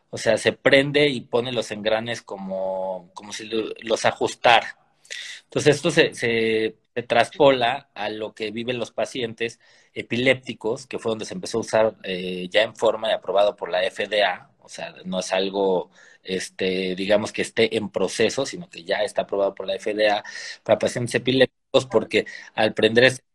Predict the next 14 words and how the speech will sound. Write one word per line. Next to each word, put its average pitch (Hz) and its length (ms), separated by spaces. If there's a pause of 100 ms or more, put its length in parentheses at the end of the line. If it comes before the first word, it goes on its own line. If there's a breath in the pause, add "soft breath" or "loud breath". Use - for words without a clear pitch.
sistema 127 380
endocannabinoide 127 1160
se 104 380
regulan 113 520
los 113 160
impulsos 110 360
cerebrales 117 760
y 104 100
bajan 107 460
la, 95 320
la 95 140
cantidad 101 360
de 101 100
convulsiones, 95 880